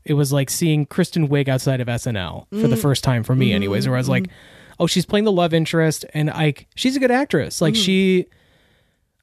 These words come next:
Speaker 1: you know, she is, I think, one of the most gifted comedians of our time. She is
Speaker 2: No, she's
Speaker 1: so
Speaker 2: amazing.
Speaker 1: funny.
Speaker 2: Mm-hmm.
Speaker 1: But, like, seeing her do, um, Walter Mitty, where she didn't really have much of a character, but then, like, she was great in The Skeleton Twins with
Speaker 2: Mm-hmm.
Speaker 1: Bill Hader.
Speaker 2: Mm-hmm.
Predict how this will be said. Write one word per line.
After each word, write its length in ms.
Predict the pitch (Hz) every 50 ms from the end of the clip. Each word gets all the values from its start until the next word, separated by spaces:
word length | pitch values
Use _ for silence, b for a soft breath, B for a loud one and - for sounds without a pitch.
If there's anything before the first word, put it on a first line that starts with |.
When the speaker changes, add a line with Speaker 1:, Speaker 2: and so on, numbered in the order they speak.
| _ - -
Speaker 1:
you 120 | 180 202
know, 180 | 190 156 156 - _ _ -
she 280 | - - - 220 214
is, 200 | 196 185 185 180 - - _ _ _ _ -
I 100 | - 185
think, 320 | 170 - - 190 196 180 -
one 160 | 165 170 180
of 120 | 180 160
the 100 | 160 160
most 280 | 156 156 156 151 - -
gifted 580 | - 143 139 - - 151 147 139 135 135 117 - _ _ _ _ _ _ _
comedians 680 | - 175 165 151 147 143 139 139 139 135 135 135 131 123
of 160 | - 147 139 127
our 120 | 113 117
time. 440 | - - 135 123 123 123 127 135 139
She 200 | - - - 139
is 140 | 127 117 -
Speaker 2:
No, 60 | 196 202
she's 120 | 196 170 175
Speaker 1:
so 440 | - 151 151 147 151 151 151 156 160
Speaker 2:
amazing. 360 | 170 180 180 175 175 170 170
Speaker 1:
funny. 500 | 175 175 151 143 135 127 117 104 98 101
Speaker 2:
Mm-hmm. 460 | 180 190 190 190 180 180 170 170 190 202 - - _
Speaker 1:
But, 320 | 151 135 147 143 131 123 127
like, 220 | 139 131 131 131
seeing 340 | - - - 170 160 160 156
her 200 | 151 160 160 156
do, 680 | 143 135 139 143 143 143 143 143 143 139 139 139 131 - _ _ _ _ _ _ _ _ _ _ _ _
um, 540 | 151 139 131 127 127 127 123 123 123 113 - - _ _ _ -
Walter 260 | 151 143 139 147 147
Mitty, 240 | 151 151 147 147 147
where 140 | 151 156
she 140 | 143 - 190 170
didn't 140 | 175 170
really 160 | 165 165 147 139
have 140 | 147 147
much 140 | 143 135 -
of 80 | 131 117
a 60 | 123
character, 400 | - - 170 165 165 - 180 165
but 120 | 147 156 139
then, 120 | 147 139
like, 300 | 139 131 127 123 123 - 127
she 140 | - - 160
was 100 | 143 135
great 140 | 139 147 135
in 60 | 120
The 60 | 131
Skeleton 440 | - - - 135 131 139 - 156 156
Twins 640 | 147 - 165 160 160 160 160 165 170 170 - - -
with 200 | - 143 135 113
Speaker 2:
Mm-hmm. 120 | 208 208
Speaker 1:
Bill 140 | 208 143 135
Hader. 420 | 117 135 160 190 220 226 247 262 -
Speaker 2:
Mm-hmm. 300 | 202 214 226 226 214